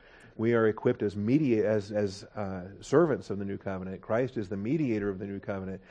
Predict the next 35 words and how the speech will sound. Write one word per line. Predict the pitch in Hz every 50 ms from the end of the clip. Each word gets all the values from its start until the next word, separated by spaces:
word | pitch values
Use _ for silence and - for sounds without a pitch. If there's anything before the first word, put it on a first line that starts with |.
| - - - -
but | - 101
the | 104 104
New | 110 127 131
Covenant | - 131 135 147 135 127 117 113 104
is | 104 98
still | - - 113 104
waiting | 104 113 117 117 113 -
for | - 104
second | - - 120 107 - 107 104
advent | 107 117 110 104 101 95 -
to | 107
go | 95 113 101
into | 98 98 95 95
effect. | 95 - 110 110 107 107 - - _ _ _ _ _ _ _ - - - - -
So | - - 120 110 104 92 - - - -
if | 107 -
you're | 117 131 156 143
a | -
servant | - 143 160 165 139 135 139
of | 113
something | - 135 123 113 120 120 113
that's | 110 98
not | 110 123 131 135
in | 131 120
effect | 104 - - 143 143 143 -
yet, | 117 104 98 101 - - - - - - _
then, | - 127 110 120 120 117 113 110 107 117 120 -
um, | 117 117 113 110 104 98 95 92 95 98 98 - - _ _ _ _ - - - - - - - - -
it's, | 113 113 107 -
it's | 110 120 113 120 113 135
not | 127 123 120
in | 113 98
effect | 95 - 127 113 - -
yet. | 90 - - - _ _ _ _ _ _
Okay? | - 107 98 104